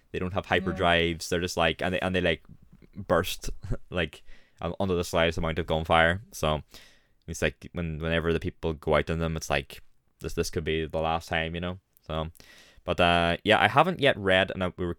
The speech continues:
Speaker 1: we were kind of chatting about this. I haven't yet read the Alphabet Squadron books. Um, I think they're by Alexander Freed, who wrote Battlefront Twilight Company, which I liked quite a bit. Um, but yeah, there's a trilogy of them, and the most recent one just came out,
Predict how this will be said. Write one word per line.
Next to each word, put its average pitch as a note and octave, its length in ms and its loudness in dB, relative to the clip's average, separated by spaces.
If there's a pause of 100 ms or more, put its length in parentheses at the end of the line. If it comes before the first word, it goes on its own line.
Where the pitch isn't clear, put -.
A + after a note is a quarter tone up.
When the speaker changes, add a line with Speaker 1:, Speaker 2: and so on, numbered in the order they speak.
Speaker 1:
we F2 80 -4
were D#2+ 100 -2
kind E2 240 -4
of D#2 60 -10
chatting - 260 -2
about D#2 60 -8
this. E2+ 180 -6 (180)
I E2+ 60 -2
haven't A2+ 300 0
yet G2 180 0
read F2 240 2
the - 80 -2
Alphabet F2 320 0
Squadron F2+ 400 -2
books. - 400 -8 (540)
Um, D2 460 -6 (220)
I F#2+ 40 -14
think G#2+ 100 -10
they're A2+ 60 -2
by G2+ 100 4
Alexander G2+ 480 4
Freed, A2+ 360 -2
who G#2+ 180 -4
wrote G#2 560 -2 (640)
Battlefront G#2 640 0
Twilight G2 340 4
Company, C3 460 -4
which C3 140 -6
I A#2+ 80 2
liked A#2 260 0
quite B2 160 -2
a - 20 -4
bit. B2+ 200 0 (220)
Um, F2 560 0 (520)
but F2 120 -4
yeah, F2 140 6
there's F2 140 4
a F2+ 40 -8
trilogy G#2+ 360 2
of G2 80 2
them, F#2+ 400 2
and E2+ 180 -4
the E2 260 0
most A2+ 220 -2
recent A#2 180 0
one G2 120 -2
just - 180 -10
came E2 160 -6
out, D#2+ 160 -2